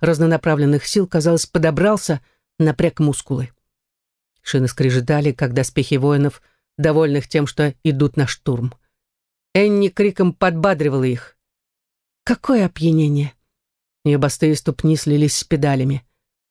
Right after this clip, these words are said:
На всём ходу, чувствуя себя в отличной форме, она ощущала, что слилась с автомобилем, гул мотора заменял ей дыхание, кузов был продолжением её тела. Казалось, они друг друга уравновешивают.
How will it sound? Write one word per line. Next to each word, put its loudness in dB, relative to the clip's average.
На 2
всём 0
ходу, 0
чувствуя 0
себя 0
в 0
отличной -2
форме, 0
она 2
ощущала, 0
что -2
слилась 0
с -2
автомобилем, 0
гул 2
мотора 2
заменял 2
ей 2
дыхание, 2
кузов 2
был 0
продолжением 2
её 2
тела. -4
Казалось, 0
они 4
друг -2
друга 0
уравновешивают. 0